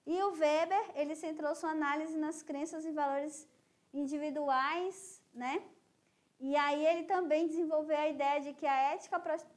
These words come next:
protestante foi fundamental para o surgimento do capitalismo, né? Essa ética regrada, né, sem ostentação, foi fundamental em um dado momento histórico para o surgimento e desenvolvimento do capitalismo.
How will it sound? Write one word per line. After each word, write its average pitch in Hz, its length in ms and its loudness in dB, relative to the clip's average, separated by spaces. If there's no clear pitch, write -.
protestante 277 680 -4
foi 269 160 -4
fundamental 330 840 -2
para 277 160 -4
o - 20 -14
surgimento 277 580 -8
do 277 120 -10
capitalismo, 277 840 -6
né? 220 200 -14
Essa 247 280 0
ética 262 540 2
regrada, 233 880 0
né, 247 200 -8
sem 269 220 -8
ostentação, 269 760 -8
foi 247 140 -2
fundamental 370 680 -2
em 311 60 -2
um 302 80 -4
dado 277 220 -2
momento 277 420 -6
histórico 254 560 -4
para 269 180 -4
o 277 40 -4
surgimento 285 680 -4
e 302 60 -6
desenvolvimento 277 600 -6
do 269 80 -14
capitalismo. 277 720 -6